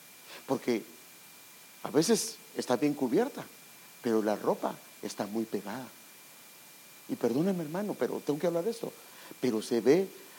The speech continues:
se puede ver la figura. ¿Sí, sí me da a entender, hermano? Se puede ver la figura. Y como el hombre funciona por vista, entonces,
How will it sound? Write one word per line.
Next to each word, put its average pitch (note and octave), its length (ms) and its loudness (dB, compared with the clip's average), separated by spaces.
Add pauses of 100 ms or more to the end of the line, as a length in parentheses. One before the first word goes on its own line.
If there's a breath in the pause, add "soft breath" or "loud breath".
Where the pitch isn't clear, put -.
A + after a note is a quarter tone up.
(560 loud breath)
se - 160 -2
puede D3 260 6
ver D3+ 120 6
la D3+ 120 2
figura. B2 420 0 (100)
¿Sí, E3+ 140 -6
sí - 140 0
me A#3 100 4
da A#3+ 60 8
a A#3+ 40 6
entender, A3 320 0
hermano? E4 200 -6 (260)
Se A#2+ 120 -8
puede D#3 280 -8
ver E3 140 -10
la F3 100 -12
figura. E3+ 340 -14 (1800 loud breath)
Y C3+ 80 -2
como B2 240 6
el B2 80 6
hombre F3+ 220 6
funciona D#3+ 400 4
por C#3 180 6
vista, - 300 2 (1700 loud breath)
entonces, B2+ 480 2